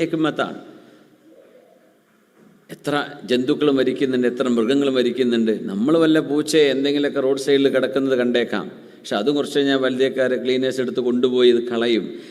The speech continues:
മരിച്ചു കിടക്കുന്നത് മനുഷ്യൻ കാണുന്നില്ല എന്നതാണ്. മരിച്ചു കിടക്ക, ചത്ത് കിടക്കുന്ന ജീവികളാണെങ്കിൽ അതിനൊക്കെ എടുത്ത് കൊണ്ടുപോയി കുഴിച്ചിടെ അതിനെ ഡിസ്പോസ് ചെയ്യുക, എന്തെങ്കിലും ചെയ്തിരിക്കും.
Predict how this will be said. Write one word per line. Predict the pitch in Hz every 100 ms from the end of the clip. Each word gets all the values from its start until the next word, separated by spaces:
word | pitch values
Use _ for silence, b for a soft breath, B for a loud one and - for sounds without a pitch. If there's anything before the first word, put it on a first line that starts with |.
| B
മരിച്ചു | 107 - - - - 254
കിടക്കുന്നത് | 214 208 - 202 190 180
മനുഷ്യൻ | 160 - 160 147
കാണുന്നില്ല | 127 135 135 123 120
എന്നതാണ്. | 107 107 90 69 - -
മരിച്ചു | 104 - - 214
കിടക്ക, | 196 196 220
ചത്ത് | 202 190 220
കിടക്കുന്ന | 202 196 185
ജീവികളാണെങ്കിൽ | 170 147 175 175 165 160 156 160 208 B B -
അതിനൊക്കെ | 185 208
എടുത്ത് | 196 -
കൊണ്ടുപോയി | 214 190 196 208 202 226 - - B B -
കുഴിച്ചിടെ | 170 175 214 220 202 151
അതിനെ | 151 170 165 156
ഡിസ്പോസ് | 143 147 175 190
ചെയ്യുക, | 202 214 196
എന്തെങ്കിലും | 165 208 233 247
ചെയ്തിരിക്കും. | 220 208 220 147